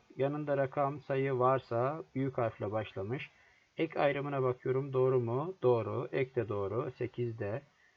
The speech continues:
Doğrudur. Kurum, kurul, kuruluş adlarından sonra gelen ilk harfleri bunların büyük yazılmış. Doğru. Sonra gelen ekler ne yapılmamış? Kesmeyle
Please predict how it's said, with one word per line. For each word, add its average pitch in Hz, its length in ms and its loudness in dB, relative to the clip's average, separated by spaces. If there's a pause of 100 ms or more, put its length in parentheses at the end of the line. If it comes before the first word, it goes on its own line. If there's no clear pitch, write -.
(380)
Doğrudur. 85 340 0 (160)
Kurum, 170 340 0
kurul, 160 400 -2
kuruluş 160 460 -2
adlarından 147 680 -2
sonra 156 440 -2
gelen 120 280 0
ilk 123 240 -4
harfleri 139 400 -2
bunların 135 340 -4
büyük 147 240 -6
yazılmış. 107 440 -2
Doğru. 123 260 2
Sonra 151 400 -6
gelen 143 280 -4
ekler 139 420 -4
ne 143 40 -2
yapılmamış? 139 600 -2
Kesmeyle 123 680 -2